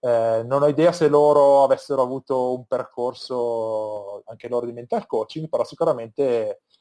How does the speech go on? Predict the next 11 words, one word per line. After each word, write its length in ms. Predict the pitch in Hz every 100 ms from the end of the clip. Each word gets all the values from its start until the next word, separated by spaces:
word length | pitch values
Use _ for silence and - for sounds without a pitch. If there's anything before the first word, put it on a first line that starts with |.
| _ _ -
eh, 640 | - 120 113 107 107 104 104 _ _ - -
era 160 | 143 131
una 120 | 135
strategia 460 | 127 139 143 120 143
che 80 | 156
questo, 600 | 127 - 131 117 110 110
questo 180 | 113 123
ragazzo 300 | 123 120 120
americano 340 | - - 117
aveva 140 | 127
trovato 880 | 131 123 110 101 123 113 107 104 101